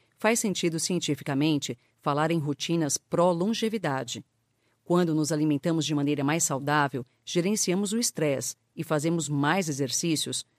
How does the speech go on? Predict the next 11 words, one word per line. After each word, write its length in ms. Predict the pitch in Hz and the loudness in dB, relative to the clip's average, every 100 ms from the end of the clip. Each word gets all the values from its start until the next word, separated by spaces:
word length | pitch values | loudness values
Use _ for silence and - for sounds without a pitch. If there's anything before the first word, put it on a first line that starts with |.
| - | -4
nosso 240 | 151 143 | -2 0
cérebro 560 | 143 - 160 156 139 127 _ - | -2 2 2 2 0 -6 _ -4
recebe 420 | 147 - 160 147 | -2 0 0 0
mais 220 | 139 135 | 0 0
sangue 340 | - 175 220 | 0 0 0
e 60 | 240 | -2
oxigênio. 680 | 214 - 254 185 139 127 131 _ _ _ _ _ | -2 -2 -2 -2 -2 -4 -8 _ _ _ _ _
Com 200 | - 170 | 2 4
isso, 300 | 143 151 - 220 _ _ - | 4 2 0 -6 _ _ 2
torna-se 460 | 160 156 147 170 | 2 2 0 0
maior 440 | 165 185 156 156 | 0 2 2 2